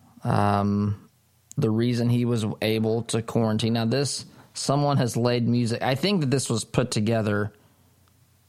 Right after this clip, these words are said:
by Turning Point U S A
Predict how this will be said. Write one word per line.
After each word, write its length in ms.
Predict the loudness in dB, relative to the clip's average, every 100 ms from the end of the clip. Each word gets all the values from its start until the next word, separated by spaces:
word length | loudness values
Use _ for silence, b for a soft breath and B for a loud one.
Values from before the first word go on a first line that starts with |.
| _ _ _ -2
by 140 | 0
Turning 440 | 0 2 2 2
Point 480 | 0 0 2 0 -2
U 340 | -2 0 0 0
S 260 | -2 -2
A 480 | 0 0 0 0